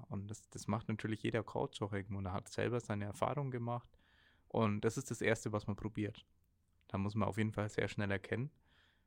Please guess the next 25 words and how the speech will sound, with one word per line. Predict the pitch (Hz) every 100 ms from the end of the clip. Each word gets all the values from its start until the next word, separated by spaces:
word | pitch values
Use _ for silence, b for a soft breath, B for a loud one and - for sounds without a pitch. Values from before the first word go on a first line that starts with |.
| b -
dass | 104
es | 104 -
nicht | 98 101 -
so | -
ist, | 151 - -
dass | -
du | 101
nicht | 110 -
einfach | 113 120 120
sagen | 120 117
kannst, | 117 113
hey, | 110
bei | 107 95
mir | 98 -
ist | -
es | 135 -
so | 139
und | 160 120 98
deswegen | - 104 104
ist | 98 110
es | -
bei | 107
dir | - 101
auch | -
so. | 143